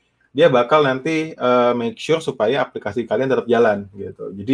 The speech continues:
di sini ada timeout. Nah, timeout itu artinya adalah,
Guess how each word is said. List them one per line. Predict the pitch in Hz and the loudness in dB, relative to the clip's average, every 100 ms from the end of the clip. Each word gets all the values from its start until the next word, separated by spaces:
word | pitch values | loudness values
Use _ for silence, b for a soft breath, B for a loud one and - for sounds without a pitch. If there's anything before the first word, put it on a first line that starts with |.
| 139 | -2
di | |
sini | 123 139 156 | -4 -6 -2
ada | 110 | -2
timeout. | 107 104 98 117 147 _ _ - | 0 -2 -2 -2 -4 _ _ -10
Nah, | 110 101 | -8 -6
timeout | - 107 113 113 | -4 -4 -4 -8
itu | 110 - 202 220 - b b b | -6 2 4 4 -2 b b b
artinya | 123 117 143 180 139 | -6 -2 -2 0 2
adalah, | 107 107 170 - | 2 4 2 0